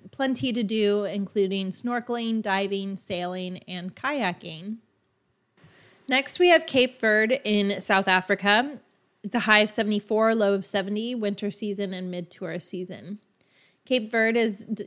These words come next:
a great destination for water sports enthusiasts with a wide range of activities, including snorkeling, diving, and surfing. January is a great time to enjoy these activities because the calm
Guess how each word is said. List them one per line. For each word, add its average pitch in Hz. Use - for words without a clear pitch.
a 220
great 233
destination 226
for 214
water 190
sports 208
enthusiasts 247
with 208
a 208
wide 190
range 190
of 180
activities, 226
including 190
snorkeling, 208
diving, 180
and 185
surfing. 214
January 240
is 240
a 220
great 214
time 208
to 214
enjoy 220
these 247
activities 226
because 196
the 190
calm 196